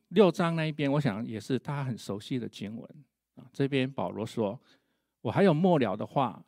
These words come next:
你们要靠着主，倚靠他的大能大力，做刚强的人。”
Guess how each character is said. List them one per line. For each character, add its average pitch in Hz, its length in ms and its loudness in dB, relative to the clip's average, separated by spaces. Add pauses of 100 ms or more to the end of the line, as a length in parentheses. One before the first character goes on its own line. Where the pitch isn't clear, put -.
你 113 120 -4
们 127 120 -2
要 147 100 0
靠 147 320 0
着 113 140 -2
主， - 280 -10 (200)
倚 113 200 -10
靠 127 280 -2
他 127 260 -4
的 120 100 -4
大 135 340 -4
能 98 260 -8
大 107 260 -6
力， 107 260 -10
做 107 320 4 (160)
刚 156 300 -2
强 - 460 -12
的 92 120 -8
人。” - 240 -12